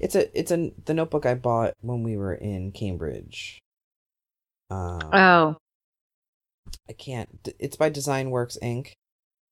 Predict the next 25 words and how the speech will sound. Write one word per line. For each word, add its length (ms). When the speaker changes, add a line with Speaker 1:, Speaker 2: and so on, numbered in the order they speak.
Speaker 2:
I 40
can't 220
remember 260
that. 80
It's, 260
it's 220
a 60
standard 520
something. 420
Speaker 1:
Yes. 760
Anyhow, 400
it, 120
it's, 360
you 120
know, 220
I 100
spent, 180
like, 100
seventeen 420
dollars 300
on 100
this 140
notebook, 320
but 120
it's, 180